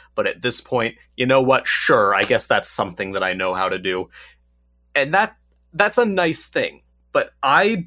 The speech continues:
don't think that I have that.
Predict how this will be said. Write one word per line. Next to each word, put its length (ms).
don't 300
think 400
that 260
I 760
have 580
that. 380